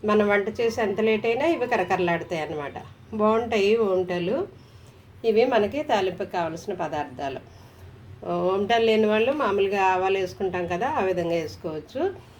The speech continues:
అయితే పప్పు మనం వాటర్ వేసాం కాబట్టి ఈ విధంగా తిరగబడాలన్నమాట.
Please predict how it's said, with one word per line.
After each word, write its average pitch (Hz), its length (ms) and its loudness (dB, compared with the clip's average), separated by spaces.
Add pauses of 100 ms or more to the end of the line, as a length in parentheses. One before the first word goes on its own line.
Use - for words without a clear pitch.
(160)
అయితే 214 260 2 (120)
పప్పు 214 240 -2
మనం 233 380 0
వాటర్ 190 360 2
వేసాం 262 280 2
కాబట్టి 269 720 -2 (460)
ఈ 240 100 0
విధంగా 254 340 4
తిరగబడాలన్నమాట. 208 1000 0